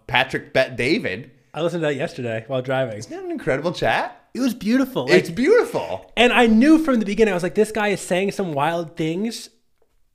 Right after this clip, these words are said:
Speaker 2: to hook people, to get them in, to get people, to make them feel, whether it's positive or negative, he's make-, he's good at making people feel." And that's all the internet is.
Speaker 1: Exactly.
Speaker 2: So it's like, if you internet, you would just understand this guy is just interneting. That's all he's doing.
Speaker 1: <laughs> That's a
Speaker 2: That's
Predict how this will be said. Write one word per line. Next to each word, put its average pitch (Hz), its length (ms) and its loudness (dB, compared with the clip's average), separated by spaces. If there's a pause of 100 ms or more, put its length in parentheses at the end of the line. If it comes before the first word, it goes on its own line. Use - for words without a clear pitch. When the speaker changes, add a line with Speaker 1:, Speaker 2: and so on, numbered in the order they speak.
(300)
Speaker 2:
to 151 160 -6
hook 165 240 -4
people, - 520 -10
to 156 80 -12
get 160 200 -8
them 180 120 -2
in, 165 140 -2
to 131 60 -4
get 147 180 -4
people, 165 420 -6 (400)
to 185 80 -6
make 196 360 0
them 202 160 4
feel, 190 420 0
whether 196 240 2
it's 175 140 0
positive 202 460 -2
or 185 40 0
negative, 180 300 0
he's 156 180 -6
make-, 185 300 -2
he's 151 200 -8
good 147 220 -2
at 147 100 -4
making 131 260 -10
people 127 220 -14
feel." 170 140 -6
And 127 80 -4
that's 226 160 -2
all 180 180 0
the 143 100 -2
internet 120 380 -4
is. - 420 -12
Speaker 1:
Exactly. 82 500 -16
Speaker 2:
So 165 100 -12
it's 175 120 -6
like, 156 160 -14
if - 180 -10
you 262 180 0
internet, 147 500 -2
you 170 100 -6
would 156 60 -6
just 196 220 -6
understand 170 500 -6
this 131 120 -10
guy 170 160 -6
is 147 100 -6
just 147 240 -10
interneting. 160 720 -2
That's 185 160 -4
all 294 100 0
he's 226 180 -4
doing. 214 360 -2
Speaker 1:
<laughs> 339 100 -8
That's - 1040 -14
a - 20 -12
Speaker 2:
That's 277 140 8